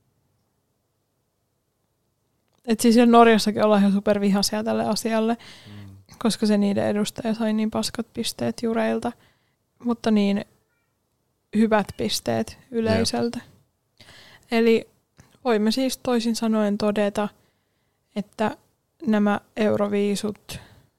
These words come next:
Speaker 1: oli jo kaavailtu. Voittaja oltiin päätetty jo.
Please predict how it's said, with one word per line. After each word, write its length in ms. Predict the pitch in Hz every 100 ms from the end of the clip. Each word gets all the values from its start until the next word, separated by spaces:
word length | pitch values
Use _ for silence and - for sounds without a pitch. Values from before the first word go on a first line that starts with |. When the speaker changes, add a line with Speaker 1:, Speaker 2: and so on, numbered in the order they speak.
| _ _ _ _ -
Speaker 1:
oli 300 | 202 202 202
jo 160 | 202 196 -
kaavailtu. 760 | - 202 196 202 208 220 233 269 - _ _ _ _ _ _ _ _ _ _
Voittaja 460 | 240 202 - 220 233
oltiin 440 | 233 214 214 208
päätetty 680 | 208 208 208 214 - - 220
jo. 120 | 220